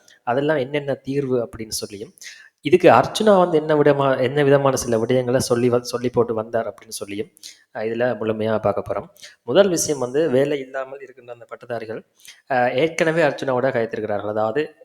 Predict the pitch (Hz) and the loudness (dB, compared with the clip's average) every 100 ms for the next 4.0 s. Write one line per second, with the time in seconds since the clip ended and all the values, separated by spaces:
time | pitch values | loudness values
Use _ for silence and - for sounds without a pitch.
0 | _ _ 107 127 131 127 131 131 131 107 | _ _ 0 2 2 0 -2 -2 -8 -4
1 | 117 110 117 123 117 120 123 - _ _ | -4 -2 -4 -2 -2 0 -2 -4 _ _
2 | - 117 110 113 127 139 127 123 127 113 | -6 -2 -2 0 -2 -4 -4 -4 -4 0
3 | 131 127 120 131 123 123 110 117 123 113 | -2 -2 -6 -4 -2 -2 -2 -4 -4 -4